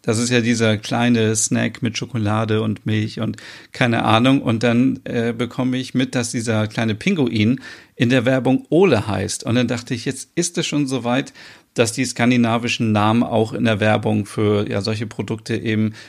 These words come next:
beliebt sind. Und dann habe ich mir Gedanken gemacht, wie sieht das eigentlich aus mit den skandinavischen Namen? Welche Namen sind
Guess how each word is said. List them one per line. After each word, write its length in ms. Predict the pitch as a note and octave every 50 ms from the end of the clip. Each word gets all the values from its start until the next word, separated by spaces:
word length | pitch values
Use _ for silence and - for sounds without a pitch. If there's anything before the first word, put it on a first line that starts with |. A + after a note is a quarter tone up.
| - _ _
beliebt 400 | - B2 A2 A2 C#3 F3 - -
sind. 380 | - - - A#2 A2 A2+ A#2 C#3+
Und 120 | B2+ A2
dann 80 | A#2 A#2+
habe 100 | - D#3
ich 100 | - -
mir 120 | C#3+ C3
Gedanken 360 | A#2 B2 G#2+ B2 C3 C#3 C#3+
gemacht, 420 | B2 A#2+ A#2+ B2 B2 A#2+ - - G#2+
wie 120 | G#2+ A#2+
sieht 180 | A#2+ B2 A#2+ -
das 140 | C3+ - C3
eigentlich 280 | A#2+ A#2+ A#2+ A2 -
aus 260 | - A2 A2+ A#2 -
mit 180 | - B2 A#2+ A#2+
den 180 | A#2+ A#2 A#2 A2+ - - - - - _ _
skandinavischen 1000 | - - - - A#2 A#2 A2+ A2 G#2+ G#2+ G#2+ G#2 G#2+ G#2 G#2+ G#2 - - G#2+ G2+
Namen? 340 | G2+ G2+ F2 F2 G2 G#2 G2
Welche 260 | A2+ B2 C3 - C#3+
Namen 320 | B2 A#2+ A#2+ B2 C3 B2+ A#2
sind 260 | A#2 A#2 A#2 A2